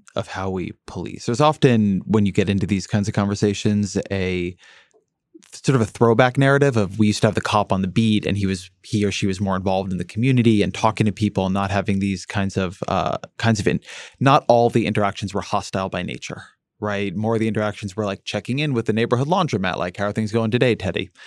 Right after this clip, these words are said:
Um, is that part of your conclusion in this, that we've developed a form of policing that is leading to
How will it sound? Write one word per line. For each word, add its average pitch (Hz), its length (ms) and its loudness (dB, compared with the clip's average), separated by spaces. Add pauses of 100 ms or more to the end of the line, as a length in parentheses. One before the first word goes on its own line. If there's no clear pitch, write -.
(540)
Um, 135 220 2 (100)
is 147 120 2
that 180 300 2 (420)
part 147 260 4
of 123 120 2
your 117 600 4 (460)
conclusion 139 520 2
in 160 160 2
this, 170 220 2
that 107 260 2
we've 104 300 0
developed 107 400 0
a 107 120 2
form 107 300 -2
of 101 140 -4
policing 117 640 -2
that 101 160 0
is 98 340 -2 (1000)
leading 117 520 2
to 110 720 2